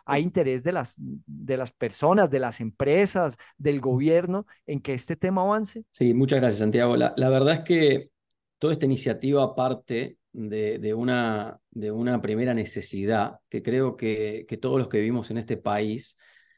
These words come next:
Speaker 2: la podemos palpar en la medida que la busquemos, o a veces nos encontramos con esa necesidad cuando tenemos, eh,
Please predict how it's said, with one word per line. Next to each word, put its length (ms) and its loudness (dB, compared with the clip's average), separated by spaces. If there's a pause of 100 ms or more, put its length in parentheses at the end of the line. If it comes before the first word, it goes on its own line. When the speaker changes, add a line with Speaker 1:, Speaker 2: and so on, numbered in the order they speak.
(140)
Speaker 2:
la 160 2
podemos 340 6
palpar 720 2 (120)
en 160 -6
la 80 -2
medida 300 -2
que 100 -4
la 80 -2
busquemos, 800 0
o 200 0
a 60 2
veces 220 0
nos 120 -2
encontramos 540 -2
con 140 -6
esa 120 -4
necesidad 460 -2
cuando 240 -4
tenemos, 520 -4
eh, 320 -4